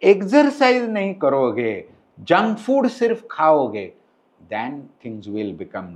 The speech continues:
difficult। हाँ, कभी तो एक्सरसाइज ना करो, उसमें कुछ ये नहीं है। हफ्ते में एक दिन ना करो, दो दिन ना करो,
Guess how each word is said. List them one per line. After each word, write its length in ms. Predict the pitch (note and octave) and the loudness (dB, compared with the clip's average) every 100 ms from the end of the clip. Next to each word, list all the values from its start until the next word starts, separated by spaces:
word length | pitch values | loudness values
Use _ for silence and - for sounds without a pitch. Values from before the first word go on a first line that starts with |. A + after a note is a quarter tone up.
| E2 | -16
difficult। 380 | F2 - - E2 - | -16 -16 -18 -20 -6
हाँ, 380 | G3 B3 - - _ _ | -2 -2 -4 -16 _ _
कभी 320 | C#3 A#2 F3+ | -2 2 2
तो 200 | G#3 A3 | 4 4
एक्सरसाइज 760 | G#3+ D3 C#3 G3 F#3+ G#3+ A3 A3 - _ _ A2+ | 4 4 2 0 0 0 0 -4 -10 _ _ -8
ना 540 | G#2+ A#2+ C3 G#3 - | -6 -2 2 2 4
करो, 340 | G3+ C3+ - - _ _ _ _ A#2+ | 2 2 -4 -16 _ _ _ _ -8
उसमें 360 | A#2+ E3 F#3 | -4 -2 0
कुछ 280 | F3+ F3+ F3 | 2 2 4
ये 220 | D3+ D3+ | 2 2
नहीं 260 | C#3+ A#2+ G#2+ | 0 -2 -4
है। 120 | - _ - | -10 _ -2
हफ्ते 300 | - - G#3+ | 0 0 -4
में 120 | G#3+ G#3 | -4 -2
एक 320 | G3+ G#3+ G3+ | -2 -2 -4
दिन 200 | A3+ A3 | -6 -4
ना 180 | G#3+ G#3 | -4 -2
करो, 320 | - D3+ B2 | -2 0 -2
दो 320 | F2+ F3 A#3 | 0 2 4
दिन 260 | A3 A3+ G#3+ | 2 -4 -6
ना 280 | G3+ F#3 - | -6 -6 -6
करो, 340 | B2 G2 | -6 -8